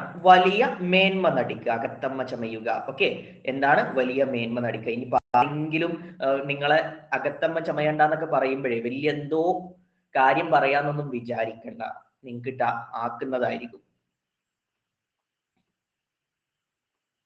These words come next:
ഇത് മറ്റേ മുകേഷ് പറഞ്ഞ സാധനം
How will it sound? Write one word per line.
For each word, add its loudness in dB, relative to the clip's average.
ഇത് -6
മറ്റേ 2
മുകേഷ് 2
പറഞ്ഞ 0
സാധനം -4